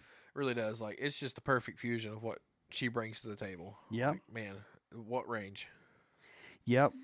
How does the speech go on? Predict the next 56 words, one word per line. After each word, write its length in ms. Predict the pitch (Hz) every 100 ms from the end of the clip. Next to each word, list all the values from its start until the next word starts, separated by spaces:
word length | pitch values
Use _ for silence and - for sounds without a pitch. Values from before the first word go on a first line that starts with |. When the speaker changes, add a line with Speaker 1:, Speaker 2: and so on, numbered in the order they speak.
| -
Speaker 2:
yep, 240 | 120 110
for 120 | -
sure. 400 | 117 143 135 127 123
And 200 | 135 151
it's, 300 | 156 - 160
um, 400 | 147 143 131 -
let 60 | -
me 60 |
see, 200 | 139 131
this, 460 | 117 143 147 - - -
this 180 | - 120
charted 680 | - - 165 190 180 123 147 -
inside 480 | 127 - 131 127
the 80 | 127
top 520 | 110 - 139 143 - -
twenty 680 | - 139 156 127 110 117 127 -
on 120 | 135
the 60 | 131
country 280 | 135 131 127
charts. 640 | 165 156 - - - - -
Speaker 1:
I 60 | 160
could 120 | 175
see 140 | 147
that. 280 | 127 127 - - - _ _ _ _ _ - - 113
Speaker 2:
Mm. 180 | 95 -
Speaker 1:
And 180 | 123 - - -
how 160 | - 156
Speaker 2:
Deserved. 160 | 147
Speaker 1:
nice 80 | 123
of 60 | 143
her 80 | 160
to 60 |
give 140 | 131 143
us 120 | -
a 40 |
Christmas 420 | - 139 - 120 110
album 240 | 104 110 -
after 240 | 123 120
she'd 220 | - 131
already 460 | 120 117 117 113 110 - - - _
done 200 | 123 117
"I 80 | 113
Hope 180 | 131 120
You 80 | 107
Dance." 300 | 117 110 110
Like, 120 | 110
she 140 | 233
could 220 | 247 196 143
have 120 | 127
walked 280 | 147 131 117
away, 360 | 104 113 101 120
like, 180 | 117
Speaker 2:
She 60 | 117
Speaker 1:
been 120 | 127
Speaker 2:
could. 60 | 220
Speaker 1:
like, 180 | 110